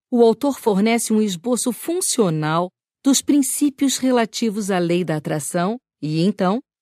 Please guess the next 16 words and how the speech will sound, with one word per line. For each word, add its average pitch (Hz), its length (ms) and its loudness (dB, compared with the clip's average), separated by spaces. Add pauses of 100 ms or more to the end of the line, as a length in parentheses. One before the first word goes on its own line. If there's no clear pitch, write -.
(100)
oferece 240 480 2
exercícios 214 640 -2
práticos - 680 -8 (280)
para 190 180 2
auxiliar 165 520 0
o 180 40 -2
leitor 214 440 0
a 202 60 0
utilizá-los. 196 880 -6 (840)
Antigone 233 680 0
W, 202 680 -2 (360)
leitora 190 520 2
do 190 160 0
Amazon 220 520 0
ponto 214 340 -6
com. 139 300 -6